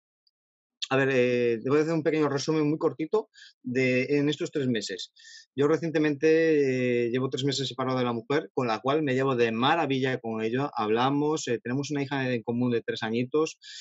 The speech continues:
Me pilló, eh, antes del coronavirus, me pilló empezando a separarme de ella,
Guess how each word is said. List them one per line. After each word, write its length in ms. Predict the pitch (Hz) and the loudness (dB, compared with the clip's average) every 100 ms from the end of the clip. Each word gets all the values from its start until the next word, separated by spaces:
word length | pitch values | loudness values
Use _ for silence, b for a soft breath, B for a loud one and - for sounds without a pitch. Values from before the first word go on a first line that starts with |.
| B _ | B _
Me 180 | 123 123 | 2 2
pilló, 640 | - 123 127 151 170 - _ | 2 2 6 6 4 0 _
eh, 840 | 139 135 135 131 127 123 120 113 104 _ _ _ | 0 2 2 2 2 2 0 -2 -6 _ _ _
antes 300 | 170 190 185 | 0 2 0
del 100 | 160 | 0
coronavirus, 640 | 151 147 143 139 175 214 | 0 0 0 0 2 0
me 160 | 147 123 | 2 0
pilló 460 | 123 120 143 202 - _ _ _ _ _ _ _ - _ | 0 4 4 2 -6 _ _ _ _ _ _ _ -20 _
empezando 380 | 123 127 127 135 | -4 -2 -2 -2
a 40 | |
separarme 460 | 127 131 127 131 113 | -2 -2 0 0 0
de 100 | 107 | 0
ella, 200 | 98 92 | -2 -6